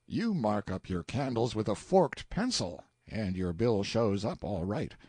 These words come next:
And he had a good knack at getting in the complimentary thing here and there about a knight that was likely to advertise.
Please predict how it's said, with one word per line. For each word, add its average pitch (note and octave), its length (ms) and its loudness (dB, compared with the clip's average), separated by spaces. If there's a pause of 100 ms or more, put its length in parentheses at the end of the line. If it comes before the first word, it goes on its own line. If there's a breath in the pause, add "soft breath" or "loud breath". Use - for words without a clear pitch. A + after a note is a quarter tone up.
(420 loud breath)
And G#3 200 6
he E3+ 100 8
had F#3 140 8
a C3+ 40 6
good C#3+ 260 8
knack D#3 400 6
at F#2 200 0
getting C#3+ 280 4
in B2+ 160 4
the G2+ 140 2
complimentary B2 840 2
thing A2 260 2
here G2+ 280 2
and F2+ 140 2
there A2+ 220 4
about F#2+ 260 2
a F2 60 2
knight G2+ 340 2
that F#2+ 160 -2
was F#2 180 -2
likely A2+ 360 0
to F2+ 200 0
advertise. G2 640 0